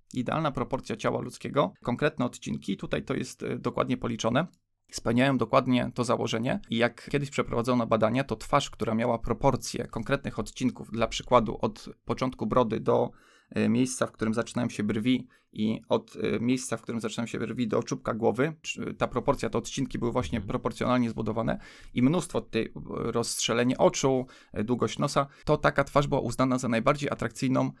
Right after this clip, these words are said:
Speaker 1: przez płeć przeciwną. Czyli gdzieś podświadomie, czy tego chcemy, czy nie chcemy, te proporcje czytamy. Tak jak
Speaker 2: Czytamy
Speaker 1: mówię.
Speaker 2: i szukamy w jakiś sposób.
Speaker 1: Dokładnie tak.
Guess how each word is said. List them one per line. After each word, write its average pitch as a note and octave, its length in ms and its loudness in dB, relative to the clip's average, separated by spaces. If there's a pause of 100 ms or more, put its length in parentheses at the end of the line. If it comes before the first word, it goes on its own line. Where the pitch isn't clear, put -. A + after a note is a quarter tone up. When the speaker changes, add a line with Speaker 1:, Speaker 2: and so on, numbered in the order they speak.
(140)
Speaker 1:
przez - 260 -4 (280)
płeć C3+ 260 2
przeciwną. - 580 0 (220)
Czyli - 200 -6
gdzieś A#2+ 240 0
podświadomie, A#2 560 2
czy - 140 -10
tego A2+ 180 -2
chcemy, C#3+ 300 0
czy C3 140 -4
nie A#2 60 0
chcemy, B2 300 0
te C#3 100 -2
proporcje - 420 -4
czytamy. - 500 0 (460)
Tak A#2 140 0
jak C#3 100 0
Speaker 2:
Czytamy A2 220 2
Speaker 1:
mówię. G#2 160 -2
Speaker 2:
i - 40 -8
szukamy G2 420 -2
w - 20 -4
jakiś - 260 -6
sposób. - 420 -12
Speaker 1:
Dokładnie C3 440 4
tak. - 320 -2